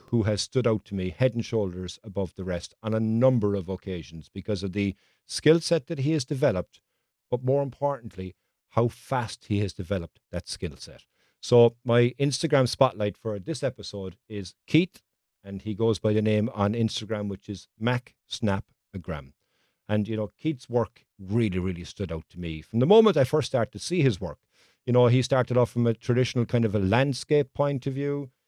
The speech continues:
He was doing different hiking and such like that. And, uh, yeah, you know, when you look at his Instagram grid, you'll very quickly see that you've got a very, very talented photographer here. But when I tell you that he's doing it for, I think it's nine months,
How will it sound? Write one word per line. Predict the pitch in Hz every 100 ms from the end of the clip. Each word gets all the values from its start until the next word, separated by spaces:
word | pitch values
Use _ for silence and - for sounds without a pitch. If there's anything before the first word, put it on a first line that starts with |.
| _ _
He | 135 123
was | 98
doing | - 87 82
different | 92 - 80
hiking | - 143 131 147 147
and | 139
such | 135 131 -
like | 139 123
that. | 143 135 - _ 120
And, | 117 113
uh, | 117 113
yeah, | 120 117
you | 104 104
know, | 104 110 -
when | 127
you | 165
look | 151 143
at | 123
his | 117 107
Instagram | 123 117 117 98 101 98
grid, | - 113 95 _ _ _
you'll | 110 107
very | 120 131
quickly | 117 131 - 95 95
see | - 135 110 85 _ _ _ _ _ _ -
that | 101 101
you've | 104
got | 110
a | 104
very, | 90 135 127
very | 104 117 107
talented | - - 117 98 90 -
photographer | 98 143 160 127 98
here. | 82 82 _ _ _ -
But | 135
when | 160
I | 170
tell | 175 202
you | 175
that | 123
he's | 123 123
doing | - 170 147
it | 101 - _ _ -
for, | 110
I | 117
think | 185 208
it's | 131
nine | 139 131 127 120 110
months, | 110 104 87 - -